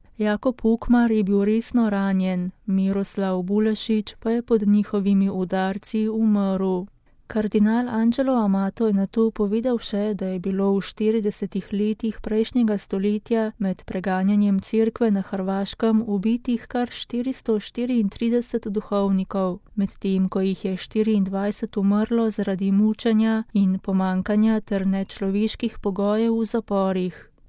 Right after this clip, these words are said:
Poleg tega je bilo ubitih triinsedemdeset teologov in semeniščnikov, dvaindvajset laičnih bratov iz različnih verskih kongregacij in trideset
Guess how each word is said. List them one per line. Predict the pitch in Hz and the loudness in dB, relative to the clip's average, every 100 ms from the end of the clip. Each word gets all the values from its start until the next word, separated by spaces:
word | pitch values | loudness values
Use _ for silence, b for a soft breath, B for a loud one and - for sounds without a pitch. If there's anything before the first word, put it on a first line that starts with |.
| - | 0
Poleg | 247 269 - | 0 0 -4
tega | 208 202 233 | -4 -2 0
je | 226 196 | 0 0
bilo | 196 196 196 | -2 -2 -2
ubitih | 190 214 220 - 220 - | 0 -2 -2 -2 -4 -4
triinsedemdeset | - 214 202 190 - 214 220 202 - 196 - | -6 0 0 0 -2 0 0 0 -2 -10 -8
teologov | 202 196 196 208 220 233 214 | -4 -2 0 2 2 4 2
in | 196 180 | 0 -2
semeniščnikov, | - 196 190 214 - - 220 - 220 220 - - | -2 0 2 2 0 0 0 2 0 0 -2 -6
dvaindvajset | 190 202 202 196 185 202 208 - 220 202 | -2 0 2 2 0 0 -2 -4 -4 -4
laičnih | 208 220 233 220 202 | -2 -2 -2 -2 -2
bratov | 202 202 202 196 226 214 | -2 -2 -4 0 0 0
iz | 190 - | -2 -4
različnih | 202 196 214 - 214 202 | -4 -2 -2 0 -2 -2
verskih | 208 214 220 - 226 | -2 -2 -2 -6 -6
kongregacij | - 196 190 185 202 202 - 226 220 220 | -2 -2 -2 -4 -2 -4 -4 -2 -2 0
in | 196 190 | 0 0
trideset | - 226 233 226 240 226 | -2 0 0 0 -2 -2